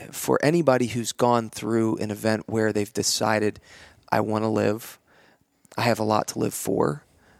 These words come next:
um, and I have a lot to contribute to this world," um, whoever's made that decision, they know how dark that hour is right before that decision.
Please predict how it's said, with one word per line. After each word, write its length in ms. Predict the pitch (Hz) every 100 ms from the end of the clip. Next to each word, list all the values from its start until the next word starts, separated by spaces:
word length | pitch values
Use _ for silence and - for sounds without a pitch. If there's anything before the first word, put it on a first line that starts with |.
| _ _ -
um, 480 | - 57 60 62 - -
and 120 | 113
I 40 |
have 160 | 113 113
a 40 |
lot 240 | 107 107 -
to 80 | -
contribute 500 | 107 - 113 110 -
to 100 | -
this 200 | - -
world," 380 | - - 139 - _ _ _ _ _ -
um, 280 | - - -
whoever's 420 | 123 127 160 120
made 240 | 113 113 120
that 140 | 113
decision, 580 | - - 123 123 - - -
they 280 | 110 127 139
know 480 | 123 131 135 113 107
how 200 | 110 110
dark 360 | 110 110 110
that 240 | - 113 -
hour 320 | 113 110 113 -
is 180 | 110
right 220 | 117 110 -
before 340 | - - -
that 220 | - -
decision. 500 | - - - - 151